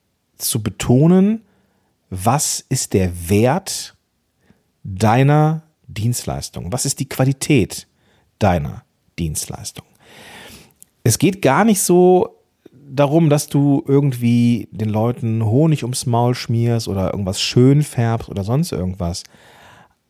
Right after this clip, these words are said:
Aber die Menschen dürfen den wahrgenommenen Wert de-, deiner Dienstleistungen oder deiner Produkte oder was auch immer,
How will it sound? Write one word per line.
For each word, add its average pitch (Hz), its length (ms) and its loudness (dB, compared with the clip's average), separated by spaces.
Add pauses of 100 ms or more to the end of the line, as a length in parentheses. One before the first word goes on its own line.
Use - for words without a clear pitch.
(340)
Aber 156 680 2 (880)
die 104 400 -2
Menschen 175 800 0
dürfen 151 800 2
den 123 400 0
wahrgenommenen 156 1120 0
Wert - 640 -2 (260)
de-, 104 80 -6
deiner 110 240 0
Dienstleistungen 151 960 0
oder 92 240 -2
deiner 87 300 -4
Produkte 156 680 0
oder 120 160 2
was - 160 -4
auch - 80 -10
immer, 156 280 2